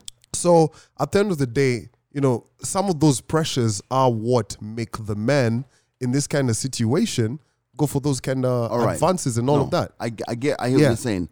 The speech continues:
Speaker 1: Mm.
Speaker 2: Societal pre-, pressures.
Speaker 1: Pressures,
Speaker 2: but,
Speaker 1: which
Speaker 2: yeah?
Speaker 1: are there.
Speaker 2: All right, so let me ask you a question, right? And I'll ask you a question. You're, you're a father,
Speaker 1: Mm.
Speaker 2: all right?
Speaker 1: Yeah.
Speaker 2: Um,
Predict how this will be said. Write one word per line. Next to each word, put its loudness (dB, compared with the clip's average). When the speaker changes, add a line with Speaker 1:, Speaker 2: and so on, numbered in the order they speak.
Speaker 1:
Mm. -4
Speaker 2:
Societal -2
pre-, -2
pressures. -8
Speaker 1:
Pressures, 0
Speaker 2:
but, 0
Speaker 1:
which 4
Speaker 2:
yeah? 4
Speaker 1:
are 2
there. -4
Speaker 2:
All 0
right, -2
so -4
let 0
me -2
ask -4
you -6
a -8
question, -8
right? -6
And -6
I'll -2
ask -8
you -6
a -10
question. -10
You're, -2
you're 2
a 2
father, -2
Speaker 1:
Mm. -6
Speaker 2:
all -8
right? -8
Speaker 1:
Yeah. -2
Speaker 2:
Um, -6